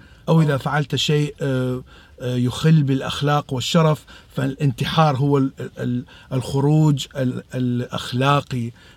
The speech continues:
منها، من، من، آه، من حياتك. فإذا الأخلاق تختلف باختلاف الثقافات والأديان والشعوب كما ذكرنا،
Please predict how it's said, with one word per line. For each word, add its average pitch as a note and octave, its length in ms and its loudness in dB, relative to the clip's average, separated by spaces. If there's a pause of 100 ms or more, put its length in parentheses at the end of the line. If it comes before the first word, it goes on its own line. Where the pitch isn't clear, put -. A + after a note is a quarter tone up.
منها، C3 320 2
من، B2+ 340 2
من، B2 300 0
آه، A#2+ 400 -8
من B2 200 0
حياتك. A2+ 460 -6 (540)
فإذا A3+ 340 6
الأخلاق A3+ 720 0
تختلف - 680 2
باختلاف C#3+ 840 -2 (420)
الثقافات C#3+ 920 0
والأديان C3 760 0
والشعوب B2 600 -4
كما A#2+ 260 -6
ذكرنا، A2+ 540 -6